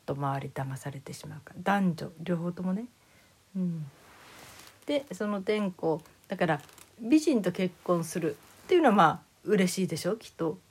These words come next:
男の人はね。だけど、付き合って相手の内面がちょっと欠けてる、劣ってるってことが分かってくると、減点法を採用する。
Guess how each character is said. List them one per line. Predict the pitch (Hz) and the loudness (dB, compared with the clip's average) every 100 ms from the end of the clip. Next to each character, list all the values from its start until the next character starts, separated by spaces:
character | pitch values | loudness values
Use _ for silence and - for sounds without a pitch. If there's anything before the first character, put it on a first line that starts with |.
| - - | -20 -16
男 | - 170 | -8 -4
の | 165 | -4
人 | 156 - | -4 -8
は | 147 | -8
ね。 | 175 311 _ _ - - _ - | -8 -10 _ _ -20 -20 _ -8
だ | 233 269 | -4 -2
け | 247 | 2
ど、 | 269 233 170 - - - - - _ _ _ _ | 6 6 4 -2 -20 -20 -20 -20 _ _ _ _
付 | - - | -16 4
き | 226 | 6
合 | 220 | 6
っ | |
て | - - 254 202 165 | 2 6 8 8 6
相 | 180 180 | 4 4
手 | 175 180 | 6 4
の | 175 | 6
内 | 170 165 165 | 4 2 0
面 | 165 165 165 165 160 - | 0 0 -2 -4 -8 -6
が | 190 185 160 143 | 0 2 2 -2
ち | 175 | -6
ょ | |
っ | |
と | 165 151 - - _ _ _ _ _ _ _ _ _ _ _ - - | -4 -6 -8 -18 _ _ _ _ _ _ _ _ _ _ _ -14 -6
欠 | 175 180 | -4 -4
け | |
て | 180 170 | -4 -4
る、 | 165 - - | -6 -12 -6
劣 | 180 175 | -4 -2
っ | 185 | -4
て | - | -2
る | 147 | -6
っ | 147 | -6
て | - | -6
こ | 175 | -2
と | 170 | -2
が | 170 | 0
分 | 160 165 | -2 -2
か | 180 | -4
っ | |
て | - 160 | -2 -4
く | 170 | -4
る | 160 | -2
と、 | - 226 | 6 8
減 | 151 165 170 | 8 2 2
点 | - 175 160 | 0 0 0
法 | - 151 156 - _ _ - - - _ _ - _ | -2 -4 -4 -10 _ _ -20 -20 -20 _ _ -20 _
を | 349 302 180 123 - _ _ _ - | 2 6 4 2 -8 _ _ _ -16
採 | - 196 165 | -4 0 0
用 | 156 | 0
す | - 175 | -6 -10
る。 | - | -12